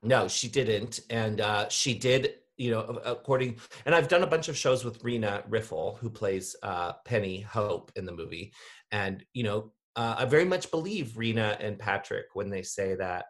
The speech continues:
um, you know, Verhoeven,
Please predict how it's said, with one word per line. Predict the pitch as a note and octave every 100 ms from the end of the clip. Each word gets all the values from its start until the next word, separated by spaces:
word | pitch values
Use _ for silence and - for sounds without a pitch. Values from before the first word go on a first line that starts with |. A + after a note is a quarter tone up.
| -
um, | G2 F#2 F2 F2 G2+ _ _ _ _ - - _ _ _ _ _ _ _ _ _ _
you | D#3+
know, | B2 G#2
Verhoeven, | A#2 G#2 A2 A2+ B2+ C3